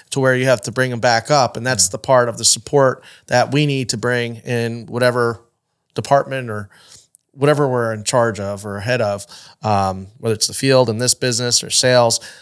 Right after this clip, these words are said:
Speaker 1: back office. And so, you know, knowing when to do that and timing is important. And, uh, so Mario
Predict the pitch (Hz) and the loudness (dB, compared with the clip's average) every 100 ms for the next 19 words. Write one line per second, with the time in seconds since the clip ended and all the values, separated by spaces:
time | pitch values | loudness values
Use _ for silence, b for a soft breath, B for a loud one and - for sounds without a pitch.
0 | B - 117 104 127 127 - 120 - - | B 0 0 4 4 4 0 2 2 0
1 | b b b - 123 120 117 117 113 _ | b b b -4 0 2 0 -2 -12 _
2 | - - - 143 127 127 104 - - _ | -18 -2 4 6 6 4 -2 -12 -20 _
3 | 135 123 120 113 _ _ _ _ 139 123 | -2 -2 -2 -10 _ _ _ _ -20 _
4 | 139 147 160 147 135 131 113 117 135 127 | -2 2 4 4 0 -2 -4 -2 2 4
5 | 117 110 113 98 127 127 123 113 104 110 | 4 2 -6 -6 -2 -2 -4 -6 -8 -10
6 | - 139 139 107 107 - 117 113 113 110 | 0 2 2 0 -10 -6 -4 2 4 4
7 | 107 104 B B - 123 123 143 143 | 2 -2 B B 0 2 2 4 4